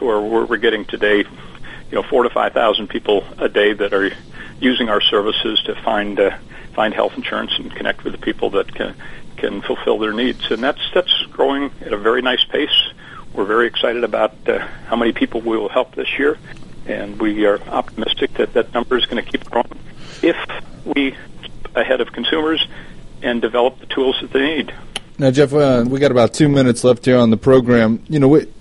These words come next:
Speaker 2: you know, the, the whole employer space is, is changing and evolving, and the employer-sponsored benefits market is changing. Where, you know, where do you see that going in the coming years?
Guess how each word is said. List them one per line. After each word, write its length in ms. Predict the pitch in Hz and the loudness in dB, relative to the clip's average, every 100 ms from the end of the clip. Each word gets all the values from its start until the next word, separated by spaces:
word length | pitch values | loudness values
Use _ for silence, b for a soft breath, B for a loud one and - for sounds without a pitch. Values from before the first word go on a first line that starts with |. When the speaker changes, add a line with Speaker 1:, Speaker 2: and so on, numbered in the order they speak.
| - - - | -18 -20 -16
Speaker 2:
you 340 | - 143 160 160 | -14 -2 2 4
know, 160 | 151 | 4
the, 240 | 139 135 135 | 6 6 6
the 280 | 123 - 123 | 2 0 2
whole 320 | - 202 185 | 4 4 4
employer 640 | 131 - 139 143 135 107 | 2 0 4 6 8 4
space 540 | 95 - 110 104 101 110 | 0 0 4 4 4 4
is, 320 | 101 92 - | 4 2 0
is 240 | 131 110 | 2 2
changing 640 | - 139 131 135 123 127 117 | 2 4 6 6 6 6 6
and 100 | 104 | 4
evolving, 680 | 101 117 120 110 113 113 107 | 4 6 6 6 4 4 4
and 100 | 101 | 4
the 40 | |
employer-sponsored 960 | 95 92 123 123 117 - 117 117 107 98 | 2 2 6 8 6 4 2 2 0 2
benefits 640 | 113 110 - 113 104 - B B B B | 4 4 4 2 2 -10 B B B B
market 360 | 120 113 - 113 | 4 4 6 4
is 120 | 107 | 4
changing. 560 | - 123 113 110 110 104 | 2 4 4 4 2 6
Where, 500 | 135 175 170 160 - - B B B | 6 8 6 4 -2 -16 B B B
you 80 | 120 | 2
know, 60 | 120 | 6
where 160 | 160 | 6
do 80 | 185 | 6
you 100 | 175 | 4
see 220 | - 160 | 6 6
that 220 | 143 127 | 8 4
going 280 | 120 127 123 | 4 6 6
in 140 | 117 110 | 6 4
the 60 | |
coming 320 | - 120 107 | 4 4 6
years? 320 | 104 95 - | 4 4 0